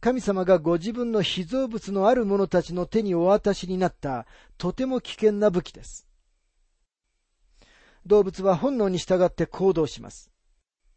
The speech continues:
カモは冬にはカナダから去り、南アメリカに飛んで行きます。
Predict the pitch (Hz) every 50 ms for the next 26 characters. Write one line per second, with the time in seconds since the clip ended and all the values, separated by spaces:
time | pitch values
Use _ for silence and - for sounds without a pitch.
0 | _ _ _ _ _ _ _ _ _ _ _ _ _ _ _ _ _ _ - -
1 | 226 214 190 180 175 180 180 - - - 180 226 262 254 233 202 190 180 175 -
2 | - 233 262 254 220 190 185 - - 180 190 185 160 - 185 170 143 123 113 110
3 | - _ _ _ _ _ - 175 185 202 233 247 254 262 254 233 220 208 214 208
4 | 208 196 - 196 196 202 190 - 175 180 190 180 175 175 156 - - 120 95 -
5 | - - - - _